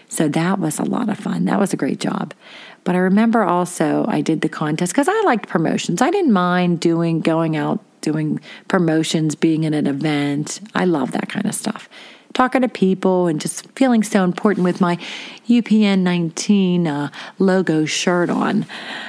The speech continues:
And I remember the Steeler games. Oh, no, no, no. Sorry, sorry, sorry. I was at, oh my gosh, Andrew Stockey's gonna kill me. I forgot all about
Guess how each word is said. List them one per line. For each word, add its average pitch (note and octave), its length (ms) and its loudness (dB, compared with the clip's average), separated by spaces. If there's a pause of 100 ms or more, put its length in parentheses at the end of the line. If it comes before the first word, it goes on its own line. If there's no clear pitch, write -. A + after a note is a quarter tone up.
(240)
And D#3+ 280 0
I - 200 -2
remember F3 260 -2
the F#3 120 -2
Steeler A3+ 500 0
games. C#3 560 -4 (100)
Oh, B3 140 4
no, A#3+ 160 4
no, B3+ 120 2
no. A#3+ 280 2 (100)
Sorry, G3+ 300 0
sorry, E3+ 180 0
sorry. D#3 220 -2 (1000)
I E3+ 380 2
was F#3 420 0
at, D3 600 -4 (800)
oh G#3+ 240 4
my D#3 260 2
gosh, F#3+ 480 0 (260)
Andrew G3 300 4
Stockey's F#3+ 480 0
gonna D3 200 0
kill A3 460 0
me. G#3 200 2
I F#3+ 160 2
forgot F#3+ 420 0
all G3 240 2
about G3 420 0